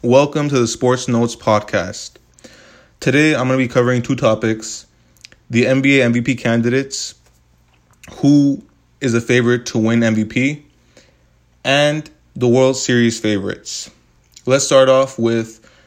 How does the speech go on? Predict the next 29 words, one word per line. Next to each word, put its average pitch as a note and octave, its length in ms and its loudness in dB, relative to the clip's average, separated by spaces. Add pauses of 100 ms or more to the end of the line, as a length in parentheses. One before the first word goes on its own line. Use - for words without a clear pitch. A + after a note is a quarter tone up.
(120)
the A#2+ 340 2
N C3 200 0
B B2 180 2
A A#2 60 2
M A2+ 80 0
V A2 80 0
P A2 120 -2
candidates: F#2+ 760 -6 (840)
Giannis C#3+ 400 0
Antetokounmpo, C3 840 -2 (420)
James C3+ 300 0
Harden, B2 560 2
and A2+ 100 -2
Paul A2+ 240 0
George. G#2+ 460 -4 (1800)
Giannis D3 360 2
Antetokounmpo C3 560 0
is A#2+ 120 -2
averaging A#2 400 0
twenty-seven C#3 600 0
point A#2 220 -4
five B2+ 320 0
points B2 220 -4
per B2 160 -4
game G#2+ 440 -4 (340)
on A#2 120 -2
fifty-eight C3+ 440 -2
percent A#2 300 -2
shooting. G2 480 -4